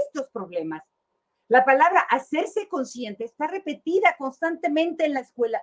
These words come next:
la nueva escuela mexicana. No es solo detectar el problema, es hacerse consciente de ello, es hacerse consciente de que se puede cambiar,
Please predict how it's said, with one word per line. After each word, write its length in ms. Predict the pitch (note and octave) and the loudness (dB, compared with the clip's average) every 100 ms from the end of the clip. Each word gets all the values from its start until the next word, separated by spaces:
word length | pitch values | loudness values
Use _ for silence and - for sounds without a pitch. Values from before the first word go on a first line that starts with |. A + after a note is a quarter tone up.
| - | -6
la 120 | G#3+ | -6
nueva 200 | G#3+ G#3+ | -4 -8
escuela 260 | - G3 F3 | -6 -8 -8
mexicana. 600 | F3+ F3+ F3 D#3 D#3+ - _ _ - | -10 -14 -14 -12 -12 -14 _ _ 0
No 200 | C4+ G#4+ | 6 8
es 160 | C5 - | 6 6
solo 320 | F4 D#4+ C4+ | 6 6 2
detectar 420 | A3 G#3 - F3+ | -2 -8 -8 -8
el 100 | E3+ | -8
problema, 360 | F3 E3+ F3+ B3 | -10 -6 -4 -2
es 100 | F#4+ | -2
hacerse 460 | F#4+ F#4 - G4 | 0 -2 -2 -2
consciente 680 | E4+ C4 - C#4 F4+ F#4+ F#4+ G#4+ | 0 0 -2 0 2 2 2 2
de 220 | C4 B3 | 4 4
ello, 420 | D4 G3+ F4+ - _ _ | 2 0 -6 -8 _ _
es 160 | A3+ C4 | 0 0
hacerse 400 | F4 F#4 D#4+ - | 0 -2 -2 -4
consciente 460 | D4+ C4 D4+ C4+ | -4 -4 -6 -4
de 120 | F4+ D4 | -6 -6
que 120 | A#3 | -8
se 220 | G#3 - _ | -8 -10 _
puede 460 | E4+ B4+ A#4+ F#4 - | 8 8 8 2 2
cambiar, 460 | A3 A3+ G3+ E4 | 0 0 0 4